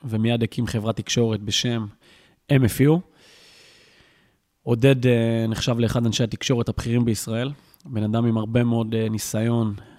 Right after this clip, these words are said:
ידע בתחום. אני פגשתי אותו לראשונה לפני כמה שנים, כשהוא הגיע להרצות, אה, למחזור א' של המכינה שלנו, מאז הוא מגיע כל שנה. ומה שככה בלט לי ברגע שפגשתי אותו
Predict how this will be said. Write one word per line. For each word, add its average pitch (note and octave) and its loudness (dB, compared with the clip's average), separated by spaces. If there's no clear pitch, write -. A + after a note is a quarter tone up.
ידע A#2 2
בתחום. B2 0
אני C3 6
פגשתי C3 6
אותו A#2 4
לראשונה A2+ 2
לפני A#2 0
כמה A#2+ -2
שנים, B2+ 0
כשהוא G#2+ -2
הגיע A2 0
להרצות, A2 -2
אה, A2 -4
למחזור G#2+ 2
א' A#2 2
של G#2+ -6
המכינה A2 -4
שלנו, C3 -2
מאז A#2 -2
הוא A2+ 2
מגיע A2 0
כל A#2 0
שנה. A#2 -2
ומה A2+ 0
שככה A2+ 0
בלט A2+ 0
לי A#2 2
ברגע A#2+ -2
שפגשתי B2 -2
אותו D#3+ 2